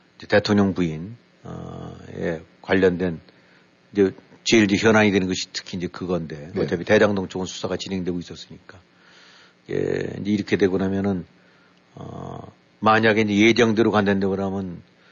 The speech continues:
Speaker 1: 어, 이제 한, 한 세 달 정도쯤에 걸쳐서는 수사가 진행될 수 있는데
Speaker 2: 네, 네.
Speaker 1: 지금 이제 선거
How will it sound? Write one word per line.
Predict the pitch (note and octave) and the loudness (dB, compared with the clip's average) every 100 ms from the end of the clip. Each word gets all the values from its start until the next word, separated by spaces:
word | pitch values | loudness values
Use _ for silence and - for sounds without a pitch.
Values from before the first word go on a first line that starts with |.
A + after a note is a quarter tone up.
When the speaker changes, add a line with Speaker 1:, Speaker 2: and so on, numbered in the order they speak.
| _ _ _ | _ _ _
Speaker 1:
어, | - F2+ F2+ | -14 -12 -12
이제 | F2 F2+ | -12 -8
한, | F#2 F2 - - - _ _ _ _ _ _ _ - | -6 -8 -10 -18 -20 _ _ _ _ _ _ _ -18
한 | - - | -18 -12
세 | - - A2 | -6 2 4
달 | A#2 A#2+ | 6 6
정도쯤에 | G#2+ G#2+ G2+ G2 - F#2+ F#2+ | 6 4 4 2 0 0 0
걸쳐서는 | F2 E2+ E2+ F2 F2+ | 2 0 -4 -6 -6
수사가 | F2+ - - F2 F2 D#2+ _ - | -8 -8 -6 -4 -4 -6 _ -14
진행될 | F#2 F#2 E2+ D#2+ | -8 -6 -8 -8
수 | - | -8
있는데 | E2 E2 D#2+ D2+ D#2 | -10 -10 -16 -14 -12
Speaker 2:
네, | - | -10
네. | D#2 C2 - _ | -10 -14 -20 _
Speaker 1:
지금 | - G#2 | -12 -2
이제 | G2+ | 0
선거 | G2+ G#2 G2+ G#2 F2+ | 2 2 6 6 4